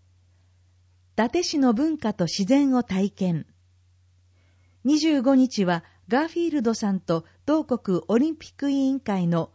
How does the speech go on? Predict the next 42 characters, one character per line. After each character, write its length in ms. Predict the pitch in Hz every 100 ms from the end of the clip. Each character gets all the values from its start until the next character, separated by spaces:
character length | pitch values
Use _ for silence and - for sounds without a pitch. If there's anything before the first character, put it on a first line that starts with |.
| -
成 280 | 214 247 320
似 160 | 320
み 100 | 311
っ 60 | 330
こ 140 | - 220
い 60 |
さ 200 | 208 196
ん 80 | 175
が 200 | 160 - -
伊 40 | 170
達 240 | 220 330
市 200 | - 233
を 100 | 170
訪 240 | 170 175 165 165
れ 100 | 151
ま 140 | 147
し 100 | -
た。 160 | 143 - _ _ _ _ _ _ _ _ _ _ -
二 260 | - 277
人 140 | 254 214
は 180 | 185 - _ _ -
同 200 | 269 302
日 300 | 269 254 247
に 240 | 233 208 -
保 180 | 311
原 240 | 339 311 262
総 260 | 285 330
合 200 | 330 330
公 220 | 311 311 277
園 160 | 233
で 100 | 196
開 240 | 220 208 208
か 140 | 196
れ 100 | 180
た 220 | 175 160 - _ _ -
伊 40 |
達 300 | 220 - 339
菜 120 | 339
太 160 | 302 240 294
鼓 200 | 302 285
祭 460 | 269 - 180
り 40 | 156